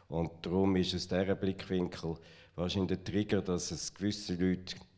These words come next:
gar nicht ausmacht, einen Trigger zu haben und anderen aufgrund von ihrer, äh, inneren Verfassung, psychischen, traumatischen Verfassung her, eben doch, äh, sehr viel kann ausmachen,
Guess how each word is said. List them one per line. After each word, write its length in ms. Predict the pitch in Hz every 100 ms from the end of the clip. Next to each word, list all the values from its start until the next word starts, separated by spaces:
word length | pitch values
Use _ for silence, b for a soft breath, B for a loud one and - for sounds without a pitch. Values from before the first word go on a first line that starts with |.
| _ _ _ _ -
gar 180 | 92 90
nicht 220 | 107 110
ausmacht, 600 | 110 110 101 98 - - -
einen 160 | 95
Trigger 320 | 98 101 -
zu 160 | 95 -
haben 280 | 90 92 101 -
und 180 | 85 85
anderen 580 | 85 95 98 92 92 85 B B B B
aufgrund 440 | - - 87 85 -
von 180 | 92 87
ihrer, 360 | 80 78 76 - -
äh, 340 | 82 80 82 98
inneren 240 | 101 90
Verfassung, 580 | 87 78 82 90 - 85 -
psychischen, 640 | - 90 - 87 - 80
traumatischen 640 | 85 76 78 78 - -
Verfassung 480 | - 82 78 76 82 -
her, 240 | 78 73 - B B B -
eben 300 | 85 85 82 - -
doch, 400 | 92 95 - -
äh, 360 | 90 90 82 80
sehr 280 | 78 - 85
viel 180 | 101 95
kann 200 | 98 90
ausmachen, 500 | 87 85 82 76 82